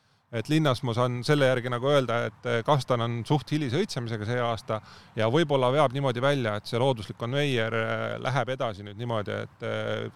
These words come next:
kastan õitseb ära, peale jaanipäeva hakkavad siis, äh, seal pärnad ja muud asjad õitsema juba ja siis, äh, see põhim-, peamine saak mul tulebki Pärna pealt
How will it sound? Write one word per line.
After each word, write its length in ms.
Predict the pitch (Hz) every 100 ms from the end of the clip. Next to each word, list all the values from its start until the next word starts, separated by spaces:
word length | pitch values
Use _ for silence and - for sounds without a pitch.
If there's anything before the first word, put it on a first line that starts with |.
| -
kastan 320 | 139 135 117 113
õitseb 240 | - 120
ära, 400 | 190 175 131 120 113 104
peale 160 | 123 120
jaanipäeva 600 | 135 139 120 117 113 113
hakkavad 400 | - 117 107 110 -
siis, 240 | 117 -
äh, 260 | 113 110 110
seal 400 | 107 107 110 107 - - _ _ _ _ _ _ - -
pärnad 320 | 139 127 104
ja 80 | 123
muud 180 | 170 139
asjad 200 | 123 117
õitsema 400 | 123 - 107 107
juba 220 | 110 107
ja 180 | 107 98
siis, 240 | 107 - 117
äh, 500 | 107 104 104 104 104
see 140 | 120 -
põhim-, 260 | 120 117 113 _ -
peamine 340 | 151 131 113
saak 240 | 135 127 -
mul 120 | 104
tulebki 280 | 120 104 95
Pärna 300 | 117 107 95
pealt 380 | 104 104 -